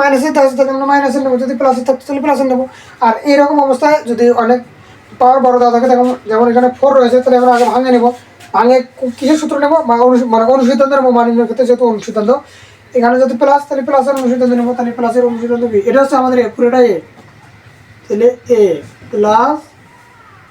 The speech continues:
b whole square minus টু এ বি। তাহলে দেখো, এটা, এটা কাটা যায়। এবার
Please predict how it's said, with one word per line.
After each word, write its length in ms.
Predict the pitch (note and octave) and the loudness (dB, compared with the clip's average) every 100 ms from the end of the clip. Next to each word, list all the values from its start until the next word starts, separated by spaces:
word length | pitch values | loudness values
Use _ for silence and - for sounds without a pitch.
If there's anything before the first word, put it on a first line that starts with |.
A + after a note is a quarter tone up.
| A#3+ | -6
b 20 | A3+ B3+ B3+ - _ _ _ - - _ | -2 -2 -2 -10 _ _ _ -20 -20 _
whole 220 | A3 B3+ B3 | -2 -2 -2
square 300 | - A#3 A3 A3 | -4 -2 -2 -4
minus 380 | G#3+ A3 A#3 - - - | -4 -4 -6 -8 -18 -6
টু 140 | C4 B3+ C4 C4 C#4 - _ _ B3+ A#3 | -2 0 0 -2 -6 -8 _ _ 0 0
এ 40 | A3+ A#3 A#3 B3 F#3+ | 2 2 2 2 0
বি। 140 | F#3+ F#3 D3+ - - _ _ _ | -4 -6 -8 -16 -20 _ _ _
তাহলে 160 | A3+ A#3 | -4 -4
দেখো, 160 | A#3 A#3+ A#3 | 2 0 2
এটা, 100 | A#3+ | 0
এটা 100 | A#3+ A#3+ | 0 -2
কাটা 160 | A#3 G3+ | -2 -2
যায়। 140 | F#3+ G#3 - _ - - _ _ _ - D4 | -4 -6 -14 _ -20 -20 _ _ _ -6 0
এবার 340 | D4+ B3 A3 | 0 0 -2